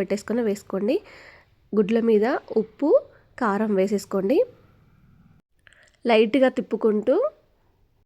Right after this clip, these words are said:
ఒక రెండు నిమిషాల పాటు ఫ్రై చేసుకోండి, మంచిగా బాయిల్ అవుతాయండి, మంచి టేస్ట్ వస్తాయి ఇలా ఎగ్స్ ఫ్రై చేయడం వలన. మీకు ఇలా తిప్పడం కష్టంగా ఉంటే గరిటెతో తిప్పేసుకోండి ఒకదాని తర్వాత ఒకటి.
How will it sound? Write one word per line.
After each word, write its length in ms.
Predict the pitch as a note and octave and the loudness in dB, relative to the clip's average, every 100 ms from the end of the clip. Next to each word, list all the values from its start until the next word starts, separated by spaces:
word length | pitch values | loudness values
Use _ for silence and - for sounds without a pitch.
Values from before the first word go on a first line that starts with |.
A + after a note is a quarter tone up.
| _ _ _ | _ _ _
ఒక 80 | G#3+ A3+ | 2 4
రెండు 140 | G#3+ | 4
నిమిషాల 260 | G#3+ A3+ B3 A#3 | 2 2 0 0
పాటు 160 | G#3 C4+ | -2 0
ఫ్రై 120 | G#3 G3+ | 2 2
చేసుకోండి, 400 | G3 - F#3+ A3+ D4 | -2 -4 -4 -2 -2
మంచిగా 360 | G#3+ A3 B3+ C4 | -2 -2 0 2
బాయిల్ 200 | G#3+ G3+ G3 | 4 4 2
అవుతాయండి, 400 | G3 F#3+ G3+ C#4 | 0 -2 0 0
మంచి 220 | A3 G#3+ C4+ | -2 0 2
టేస్ట్ 220 | G3 A#3+ - | 2 0 -2
వస్తాయి 320 | A3 G3+ G3 G#3 | -4 0 0 0
ఇలా 120 | G3+ F#3+ F3+ | 0 0 0
ఎగ్స్ 220 | F3 - G#3+ | -4 -8 -2
ఫ్రై 120 | F#3+ G3 | 2 4
చేయడం 220 | G3+ G#3+ F#3 | 2 2 0
వలన. 220 | F#3+ A3+ A#4+ - _ _ _ _ _ _ _ _ _ _ _ _ _ C4 | 0 0 -2 -8 _ _ _ _ _ _ _ _ _ _ _ _ _ 0
మీకు 160 | A3+ A3+ | 2 4
ఇలా 80 | G#3 G#3 | 2 0
తిప్పడం 280 | G3+ A#3 B3+ | 0 0 0
కష్టంగా 380 | G#3+ A3 A3 G#3 G3+ | -4 -4 -2 0 -2
ఉంటే 220 | G#3 C4 B4 - _ - | -2 -2 -4 -6 _ 0
గరిటెతో 280 | G#3+ G#3+ A3+ | 2 2 2
తిప్పేసుకోండి 600 | G3+ - G3+ - F#3+ G#3 D4+ | 0 0 -6 -6 -2 -2 -2
ఒకదాని 280 | G#3+ F#3+ F#3 | -2 -2 0
తర్వాత 180 | F#3+ F#3 | -2 -2
ఒకటి. 220 | F3+ F#3 | -4 -4